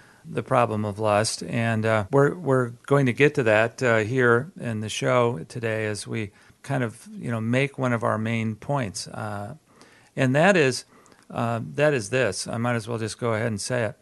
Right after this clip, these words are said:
I think, uh, every time a man has lustful thoughts, it's basically a representation of, of desires in his heart that are somehow not getting met.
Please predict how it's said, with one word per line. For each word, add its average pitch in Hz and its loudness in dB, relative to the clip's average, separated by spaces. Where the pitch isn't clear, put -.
I 165 4
think, 196 -4
uh, 120 -2
every 147 -4
time 147 -4
a 117 -2
man 123 0
has 117 -2
lustful 120 -4
thoughts, 113 -2
it's 127 -4
basically 156 0
a 120 4
representation 120 -2
of, 104 -2
of 110 -8
desires 120 0
in 117 -6
his 107 -6
heart 139 -2
that 117 -6
are 107 -4
somehow 123 -2
not 113 -2
getting 101 -6
met. 104 -8